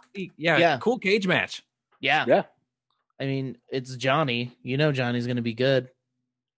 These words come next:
Speaker 3: I, I
Speaker 1: No, I
Speaker 3: also like that they did the, they were doing the interference spots, and you're just like, "Fuck, of course, like, Johnny's gonna, like, win with this." Like, God, typical W W E. But instead, it's like the babyface overcame everything, beat both guys,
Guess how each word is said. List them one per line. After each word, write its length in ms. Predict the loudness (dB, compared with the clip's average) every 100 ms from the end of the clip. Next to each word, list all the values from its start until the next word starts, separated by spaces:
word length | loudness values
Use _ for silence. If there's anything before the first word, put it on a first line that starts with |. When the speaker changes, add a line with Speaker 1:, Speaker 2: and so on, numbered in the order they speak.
| _ _ _ 2
Speaker 3:
I, 140 | 4
I 140 | 6 6
Speaker 1:
No, 100 | 8
I 60 |
Speaker 3:
also 280 | 6 6 4
like 360 | 6 6 4 4
that 220 | 2 2
they 180 | 4 4
did 480 | 2 2 4 4 -2 -14
the, 460 | -4 -2 0 -2 -4 _ _ _ -4
they 60 | -2
were 100 | 0
doing 220 | 2 2
the 100 | 4
interference 520 | 4 4 4 0 0
spots, 340 | 0 2 2 0
and 60 |
you're 60 | -6
just 100 | -4
like, 140 | -6
"Fuck, 300 | -2 0 2 0
of 80 |
course, 320 | -4 0 0 0
like, 80 | -2
Johnny's 280 | 0 0
gonna, 240 | 0 0 -2
like, 160 | -4 -4
win 220 | 0 0
with 160 | 0 -2
this." 260 | -2 -2
Like, 240 | -4 -8 -10 _ -20 _ -6
God, 260 | -2 -2
typical 360 | -2 -2 -2 0
W 240 | 2 2 4
W 320 | 4 4 4
E. 220 | 2 0 _ _ -2
But 100 | 0
instead, 500 | 0 0 2 4 2
it's 120 | -2 -2
like 120 | -2
the 60 | -2
babyface 520 | -6 -4 0 0 0
overcame 520 | -2 -2 -2 0 2
everything, 520 | 2 0 -2 -2 -4 -6 _ -10
beat 240 | -4 -4 0
both 300 | 0 2 2
guys, 400 | 4 4 2